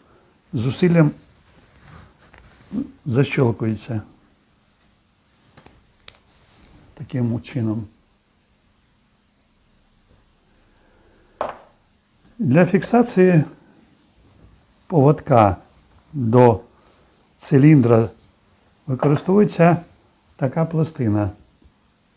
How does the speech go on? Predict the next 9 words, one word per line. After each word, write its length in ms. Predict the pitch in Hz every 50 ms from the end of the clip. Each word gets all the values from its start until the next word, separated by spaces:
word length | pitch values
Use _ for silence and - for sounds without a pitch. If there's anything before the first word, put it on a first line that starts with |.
| _ _ _ _ _ _ _ _ _ _ _ _ _ _ _ _ _ _ _ _ _ _ _ _ _ _ _ _ _ - - - _ _ _ _ _ _ _ _ _ _ _ _ _ _ _ _ _ _ _ _ _ _ _ _ _ -
Спершу 360 | - 202 208 214 - - 160
потрібно, 640 | - 160 139 - 180 175 165 160 151 151 135 117 98 - - _ _ _ _ _ _ - _ _ _ _ _ _ _ _ _ _ _ _ _ _ _ - - - - _ _ _ - - - _ -
залежно 720 | - 156 113 123 139 139 151 156 147 - 110 131 131 123
від 200 | 123 135 127 -
товщини, 560 | 147 139 - - - 156 139 143 135 127 - - - - - _ _ _
відрізати 840 | 160 120 123 123 127 131 139 127 113 113 110 104 - 110 113 110 92 - _ _ _ _ _ _ _ _ _ _ _ _
гвинти 600 | 160 120 107 135 135 131 135 139 123 110 104 98 - _ _ _ _ _ _ _ _ _ _ _ _ _
потрібної 540 | - 135 123 - 139 135 127 120 123 120 120
довжини, 600 | 110 120 120 113 107 117 117 107 104 110 135 165